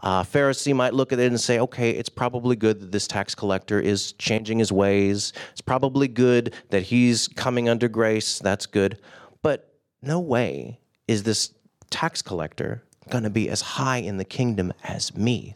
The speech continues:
Look how hard I've worked. Look how long I've worked.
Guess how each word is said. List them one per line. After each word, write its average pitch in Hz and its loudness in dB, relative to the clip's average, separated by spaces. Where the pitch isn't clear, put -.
Look 113 -2
how 139 -4
hard 120 0
I've 120 -2
worked. 110 0
Look 120 -4
how - -2
long 107 0
I've 104 -2
worked. 101 -2